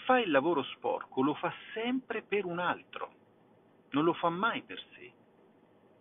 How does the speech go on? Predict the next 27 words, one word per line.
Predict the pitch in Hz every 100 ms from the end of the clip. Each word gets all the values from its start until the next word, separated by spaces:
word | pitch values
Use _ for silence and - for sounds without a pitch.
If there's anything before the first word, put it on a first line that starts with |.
| - - - - -
E | - 139 -
si | 131
realizza | 113 117 139 175 127 - 85
così | - 101 95 135 147 107
la | 85
cosa | - 120 131 113 101
che | 98 - -
scrissi | - 117 135 135 - - 98
il | 92
ventisette | - - - - 110 127 143 - 143
agosto | 139 131 156 147 139 156
del | 147 147
duemilaundici | 143 147 143 151 143 151 143 147 156 143 139 131
sul | - 170
manifesto, | 151 180 240 220 220 - - 214 220 - - - - -
che | 254 160 107
era, | 117 147 - _ _ -
come | 127 113
qualcuno | 117 113 - 131 117
ricorderà, | 127 165 202 165 85 - _ _ _
"Le | 113 113
politiche | - 123 170 135 - - - -
di | - 135
destra | 208 247 - - 113 -
alla | 117 110 92 -
fine | 143 175 214 -
avvantaggiano | 175 190 214 - - 180 - 107 113